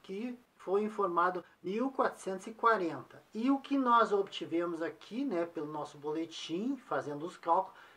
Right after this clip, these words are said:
mil quatrocentos e dez. Então, fazendo a subtração, mil quatrocentos e quarenta menos mil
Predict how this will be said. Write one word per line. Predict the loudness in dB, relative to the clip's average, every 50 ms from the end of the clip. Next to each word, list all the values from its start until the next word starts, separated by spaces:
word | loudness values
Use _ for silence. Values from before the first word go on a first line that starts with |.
| _ _
mil | -2 -2 0
quatrocentos | 2 2 2 2 2 -2 -4 -6 -4 -8 -10
e | -10
dez. | -6 0 2 2 2 2 0 -4
Então, | -8 -6 -4 -2 -4 0 2
fazendo | 2 2 4 2 0 0 2 2
a | 0
subtração, | 0 -2 -2 -2 -2 -2 -2 0 4 4 4 4 2 -2 -2 0 0 0 0 -2 -8 -18 -20 -20 -20 _ _
mil | -6 -4 -2 -2 0 2 2 0 0 -4 -2
quatrocentos | 4 4 4 4 4 -2 -12 -6 -2 0 0 0 -2 -4 -10 -12 -14
e | -12
quarenta | -8 -2 2 4 4 4 4 2 0 -2 -4 -4 -8 -10 -12 -16 -18 -18 -18 _ _ _ _
menos | -12 -6 -2 0 0 2 2 2 0 -2 -6 -14 _ _ _ _ _ _ _ _
mil | -10 -6 -4 -2 0 2 2 2 2 2 0 -4